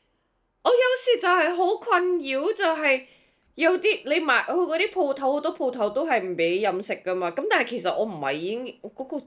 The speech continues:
只係我嗰個包裝嗰個容器，我食完㗎啦，但係真係冇地方掉，或者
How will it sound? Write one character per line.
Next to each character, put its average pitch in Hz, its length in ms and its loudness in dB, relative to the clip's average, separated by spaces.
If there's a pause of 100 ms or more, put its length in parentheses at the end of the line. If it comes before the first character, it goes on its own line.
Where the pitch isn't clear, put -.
只 226 160 -12
係 247 180 -6
我 180 100 -6
嗰 220 140 -10
個 214 120 -12
包 196 280 -2
裝 196 300 -4
嗰 190 120 -4
個 175 60 0
容 156 240 -8
器， 160 340 -6 (1040)
我 220 360 0 (380)
食 - 160 -2
完 170 160 -6
㗎 165 360 0
啦， 160 200 2
但 180 140 4
係 175 60 -8
真 269 160 2
係 175 60 -4
冇 156 120 -6
地 131 160 -2
方 170 300 -2
掉， 104 320 -4
或 202 120 2
者 262 80 6